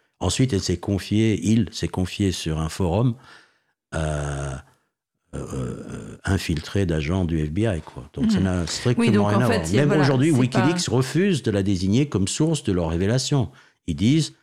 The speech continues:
Speaker 1: la source présumée.
Speaker 2: Mhm, bien sûr.
Speaker 1: <laughs>
Speaker 2: Et
Speaker 1: Donc,
Speaker 2: elle a
Speaker 1: ouais.
Speaker 2: refusé de témoigner au procès.
Speaker 1: On a essayé de la
Speaker 2: C'est
Speaker 1: faire témoigner contre Julian Assange, euh, d'ailleurs en la mettant, en remettant en prison.
Speaker 2: Voilà,
Speaker 1: Et
Speaker 2: parce
Speaker 1: en
Speaker 2: qu'elle
Speaker 1: lui
Speaker 2: a refusé.
Speaker 1: infligeant des amendes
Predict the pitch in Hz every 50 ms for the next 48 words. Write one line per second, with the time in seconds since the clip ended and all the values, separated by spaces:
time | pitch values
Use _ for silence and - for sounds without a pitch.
0 | _ _ _ - 82 82 - 123 135 143 - - - 92 92 95 135 156 139 123
1 | 123 127 - - _ _ _ - 202 202 180 139 131 - _ - 147 160 170 156
2 | - - 139 - _ _ _ _ - - - - - - - - - 131 - _
3 | - _ _ _ _ _ 196 196 185 170 165 165 165 165 160 175 185 - - 160
4 | 147 190 165 135 - - 165 156 151 151 151 165 175 170 165 156 156 151 143 -
5 | - - 135 - - 175 - 107 110 113 120 - 190 147 127 135 127 113 107 90
6 | 139 113 95 - - 107 104 104 104 101 98 95 - - 98 92 90 85 - -
7 | 90 85 80 90 98 95 98 92 92 87 85 - - 110 120 131 131 123 110 98
8 | 92 95 92 90 87 85 82 80 80 78 76 78 76 73 71 85 87 95 113 110
9 | 92 76 80 87 - - 95 90 82 78 82 95 113 127 127 117 - 113 101 87
10 | 78 - - 95 80 95 127 170 175 190 175 139 147 - - _ - 170 - 101
11 | 98 98 98 98 95 - - 180 170 110 98 80 78 - 117 127 131 131 123 -
12 | - - 92 87 80 98 95 98 101 113 135 135 120 110 104 87